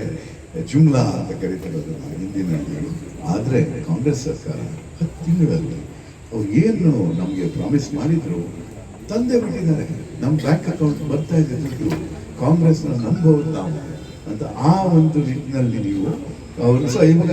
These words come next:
ಜನಕ್ಕೆ ಹೇಳಿದ್ರೆ ಕಾಂಗ್ರೆಸ್ಗೆ ಎರಡ್ ಸಾವಿರ ರೂಪಾಯಿ ಕೊಡ್ತಾ ಇದಾರಲ್ಲ, ಕ-, ಖಂಡಿತ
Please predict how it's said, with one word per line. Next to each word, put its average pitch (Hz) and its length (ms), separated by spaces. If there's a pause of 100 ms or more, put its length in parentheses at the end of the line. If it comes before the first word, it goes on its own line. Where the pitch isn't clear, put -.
(120)
ಜನಕ್ಕೆ 170 320
ಹೇಳಿದ್ರೆ 196 340 (480)
ಕಾಂಗ್ರೆಸ್ಗೆ 147 440
ಎರಡ್ 147 160
ಸಾವಿರ 160 160
ರೂಪಾಯಿ 151 220
ಕೊಡ್ತಾ 156 260
ಇದಾರಲ್ಲ, 202 320 (560)
ಕ-, 120 220
ಖಂಡಿತ 170 280